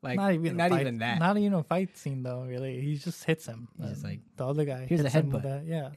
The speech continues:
Speaker 1: then he gets
Speaker 2: That's why I'm, I'm thinking, like, maybe they didn't have a budget for a stunt coordinator. Like, <laughs>
Speaker 1: No, I mean, I, that, that feels intentional. Like, I
Speaker 2: Well, yeah. I mean, <laughs> I'm just, I'm just kidding, obviously. But
Speaker 1: Right. But yeah,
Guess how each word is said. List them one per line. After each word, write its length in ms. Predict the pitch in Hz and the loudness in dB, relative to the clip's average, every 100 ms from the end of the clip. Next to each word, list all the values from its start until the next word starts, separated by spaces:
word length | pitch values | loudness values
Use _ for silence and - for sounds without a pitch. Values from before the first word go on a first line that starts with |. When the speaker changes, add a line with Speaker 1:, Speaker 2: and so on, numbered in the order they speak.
| - | -12
Speaker 1:
then 120 | 104 | -12
he 60 | 101 | -12
gets 340 | 98 - - - | -14 -20 -2 4
Speaker 2:
That's 220 | 190 - | 4 6
why 140 | 269 | 6
I'm, 140 | 226 196 | 8 8
I'm 160 | 180 | 8
thinking, 340 | 170 214 226 190 | 8 6 6 4
like, 160 | 151 | 4
maybe 220 | 147 190 240 | 4 4 6
they 100 | 208 | 6
didn't 180 | 180 | 6
have 140 | 160 175 | 6 4
a 60 | 135 | 2
budget 400 | 135 147 180 170 | 2 4 4 2
for 80 | 151 | -2
a 100 | 123 | -2
stunt 340 | 120 - 185 185 | 0 4 6 6
coordinator. 560 | 147 131 135 127 123 | 0 0 -4 -4 -2
Like, 240 | 127 127 151 | -2 -2 2
<laughs> 720 | 175 220 208 - - - 311 | 6 6 4 0 -2 -8 4
Speaker 1:
No, 120 | 339 | 6
I 140 | 294 285 | 6 4
mean, 260 | 277 247 233 | 4 0 0
I, 160 | 233 233 - | 0 0 0
that, 320 | 185 233 240 _ _ _ _ - _ 180 | 4 6 4 _ _ _ _ -20 _ 0
that 200 | 214 226 | 2 2
feels 200 | 269 202 | 2 2
intentional. 600 | 147 147 147 170 180 - | 0 -2 -4 -6 -6 -8
Like, 220 | 135 120 | -6 -4
I 260 | 113 120 117 - | -4 -4 -2 4
Speaker 2:
Well, 140 | 190 | 6
yeah. 200 | 180 165 | 6 4
I 120 | 127 | 4
mean, 180 | 160 160 | 4 4
<laughs> 180 | 139 113 | 2 0
I'm 240 | 196 170 175 | 4 6 6
just, 220 | 175 170 | 2 -2
I'm 120 | 156 | -4
just 200 | 156 151 | -4 -4
kidding, 280 | - 160 123 | -2 0 -2
obviously. 460 | 117 127 120 - 127 | -4 -4 -6 -8 -6
But 100 | 110 | -6
Speaker 1:
Right. 120 | - - - | -8 -16 -8
But 200 | 135 127 | -2 0
yeah, 240 | 113 107 | 0 -2